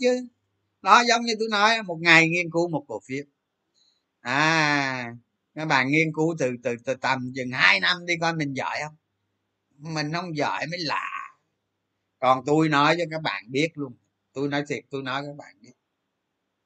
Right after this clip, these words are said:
<laughs> Tôi nói, tôi nói các bạn biết, các bạn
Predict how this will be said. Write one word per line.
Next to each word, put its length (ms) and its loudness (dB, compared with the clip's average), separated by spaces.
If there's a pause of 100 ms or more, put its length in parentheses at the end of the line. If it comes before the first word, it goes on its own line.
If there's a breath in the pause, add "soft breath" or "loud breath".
(160)
<laughs> 1400 -6 (400)
Tôi 100 -6
nói, 440 2 (460)
tôi 160 -6
nói 220 -2
các 100 -2
bạn 300 -4
biết, 220 0
các 140 -6
bạn 220 -8